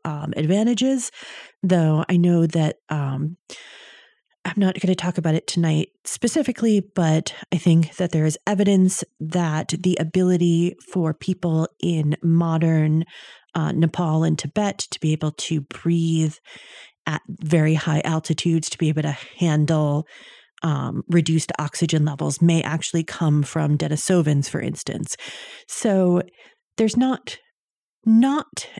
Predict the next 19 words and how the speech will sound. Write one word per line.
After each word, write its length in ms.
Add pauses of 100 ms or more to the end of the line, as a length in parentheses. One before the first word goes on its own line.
(120)
anything 800
that 140
they 160
conferred, 640 (140)
but 180 (580)
they 120
tend 300
to 60
be 200
very 300
small, 640 (400)
um, 240
conferrals. 760
I 80
think 260
that, 460
um, 400 (600)
some 600 (100)
of 300